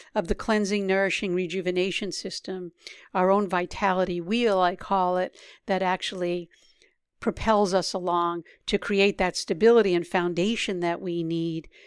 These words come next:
in order to generate happiness from within. Happiness, it turns out that it's not something we go after. It's something we already have within us, as I just mentioned. We just need to clear up some of the clutter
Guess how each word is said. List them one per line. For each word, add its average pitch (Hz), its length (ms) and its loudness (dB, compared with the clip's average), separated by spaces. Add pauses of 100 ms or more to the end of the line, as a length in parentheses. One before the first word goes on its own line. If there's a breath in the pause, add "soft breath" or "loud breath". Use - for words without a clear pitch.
(180 loud breath)
in 190 200 2
order 180 360 2
to 165 600 -4 (360)
generate 165 540 -2
happiness 180 580 2
from 175 400 2
within. 160 480 -2 (2000 loud breath)
Happiness, 320 520 2
it 285 80 -4
turns 277 320 -2
out 269 280 4
that 233 100 4
it's - 160 0
not 247 240 2
something 226 340 0
we 208 140 0
go 190 200 4
after. 190 600 -2
It's - 180 -4
something 220 320 0
we 185 140 2
already 180 440 2
have 165 300 0
within 165 420 2
us, 156 320 -6
as 160 160 -10
I 156 120 -4
just 160 240 -6
mentioned. 165 500 -4 (500 loud breath)
We 190 140 0
just 226 300 2
need 208 160 -2
to - 80 -6
clear 262 360 -2
up 254 160 -2
some 202 220 -4
of 214 60 -4
the 269 80 -2
clutter 196 580 0